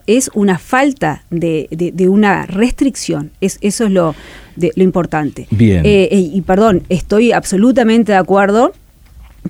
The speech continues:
Speaker 1: que, eh, hay un límite en este recorte que han hecho el go-,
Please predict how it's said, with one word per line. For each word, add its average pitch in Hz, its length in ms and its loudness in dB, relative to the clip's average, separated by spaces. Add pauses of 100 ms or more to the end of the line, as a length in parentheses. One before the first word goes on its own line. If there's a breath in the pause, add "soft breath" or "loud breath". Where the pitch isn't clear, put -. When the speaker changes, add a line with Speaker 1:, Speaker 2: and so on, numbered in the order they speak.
Speaker 1:
que, 196 380 0
eh, 180 340 -2 (120)
hay 208 180 2
un 208 180 4
límite 202 680 2 (140)
en 185 180 2
este 190 260 -2
recorte 190 680 0
que 180 140 0
han 185 160 0
hecho 180 460 -2
el 175 180 -2
go-, 175 120 -4